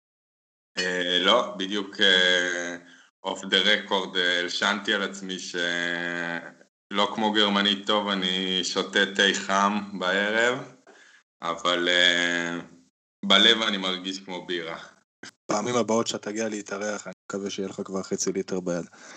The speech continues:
Speaker 1: אבל,
Speaker 2: ככה
Speaker 1: אה,
Speaker 2: ש-
Speaker 1: אם, אם הייתי שותה בירה, הייתי שותה אסטרה,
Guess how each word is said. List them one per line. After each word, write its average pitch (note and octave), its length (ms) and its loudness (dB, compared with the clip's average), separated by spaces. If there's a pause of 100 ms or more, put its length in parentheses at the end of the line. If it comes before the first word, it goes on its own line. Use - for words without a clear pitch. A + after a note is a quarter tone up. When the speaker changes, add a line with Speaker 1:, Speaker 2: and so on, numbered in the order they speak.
(400)
Speaker 1:
אבל, G#2+ 380 2
Speaker 2:
ככה - 0 -
Speaker 1:
אה, A#2 240 4
Speaker 2:
ש- - 20 0
Speaker 1:
אם, C#3+ 240 -4
אם C#3 160 0
הייתי D3 300 2
שותה D3+ 340 0
בירה, D3 340 2
הייתי A2 240 2
שותה F#2+ 500 2
אסטרה, D2 440 -8